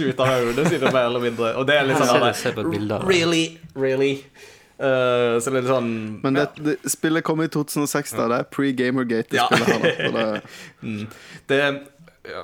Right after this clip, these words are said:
Speaker 3: Nei, men, men, eh, det er jo bare festlig at de lagde det. Altså,
Speaker 1: Ja, ja.
Speaker 3: at man på en måte, mange har jo tenkt ideen, og det var jo, det var en, en, en far som lagde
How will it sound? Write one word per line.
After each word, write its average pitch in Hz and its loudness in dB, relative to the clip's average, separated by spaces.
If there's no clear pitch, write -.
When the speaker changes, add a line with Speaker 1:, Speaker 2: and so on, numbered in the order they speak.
Speaker 3:
Nei, 127 0
men, 156 0
men, 170 0
eh, 160 2
det 160 0
er 170 2
jo 180 0
bare 165 0
festlig 151 -2
at - -8
de 143 2
lagde 123 -2
det. 143 -2
Altså, 143 -2
Speaker 1:
Ja, 139 2
ja. 151 0
Speaker 3:
at - -8
man 135 0
på - -6
en 131 0
måte, 131 -4
mange 135 0
har 165 0
jo 151 -2
tenkt - -6
ideen, 131 0
og 117 -2
det 120 -2
var 123 0
jo, 147 0
det 135 0
var 151 0
en, 147 0
en, 135 -2
en 139 -2
far 139 -2
som 131 -2
lagde 120 0